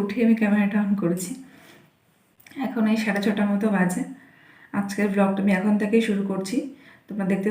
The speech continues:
থাকো আমি সারাদিন কী কী করি। বাসি কাজকর্ম যেগুলো আছে সেগুলো করব, তারপর ফ্রেশ হয়ে যাবো চা খেতে, তারপর দেখা যাক রান্নাবান্না কী হয়। তো চলো বন্ধুরা, তোমরা পুরো ভিডিওটা দেখতে থাকো, তোমাদের সঙ্গে এবার পরে কথা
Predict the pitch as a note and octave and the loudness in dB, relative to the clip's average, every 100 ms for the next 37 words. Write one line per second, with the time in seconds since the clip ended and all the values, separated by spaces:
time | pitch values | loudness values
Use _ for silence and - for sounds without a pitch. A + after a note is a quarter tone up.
0 | G#3 G3 G#3+ G#3 - F3+ F3+ G3 G3 G3 | -2 -2 0 0 0 0 0 2 2 0
1 | G#3+ - G3+ B3+ - - - - - _ | -2 -2 -2 -4 -6 -18 -20 -20 -20 _
2 | _ _ _ - F#3 G3 G#3 F#3 - F3 | _ _ _ -4 -2 -2 -2 -4 -4 -6
3 | F#3+ F3+ F3+ G3+ F#3 - - F#3 F3+ F3+ | -2 -2 0 2 2 -2 -4 -4 -2 0
4 | F3 C#4+ - - - _ F3+ F#3 F#3+ - | 0 0 -4 -14 -20 _ -6 -4 -4 -4
5 | G3 G3 G3+ A#3+ - - - - F3+ F#3 | -2 -2 -2 -4 -6 -16 -14 -8 -6 -4
6 | G3+ E3+ - E3 - - _ _ _ - | -4 -4 -4 -8 -10 -20 _ _ _ -12
7 | G#3+ G3+ G3+ G3 F#3+ E3 E3 E3+ E3+ F3+ | -8 -6 -6 -4 -4 -2 -2 -4 -4 -4
8 | F3 F3+ A3+ C4+ - - - - G3+ G3 | -4 -4 -6 -10 -18 -20 -20 -10 -6 -4
9 | F#3+ A3 A3 G3+ A#3 - - - F#3 F#3+ | -4 -2 -2 -2 -6 -8 -14 -8 -8 -4
10 | G#3 G#3+ G3 F#3 G#3+ E4 - - F3 F3+ | -2 -2 -2 -4 -6 -8 -10 -6 -2 -2
11 | F3 E3 E3+ - - G3+ G#3 G3+ F3+ F3 | -4 -6 -8 -10 -4 -2 0 0 0 0
12 | F3 - F3 F3 E3 | -2 -8 -8 -8 -10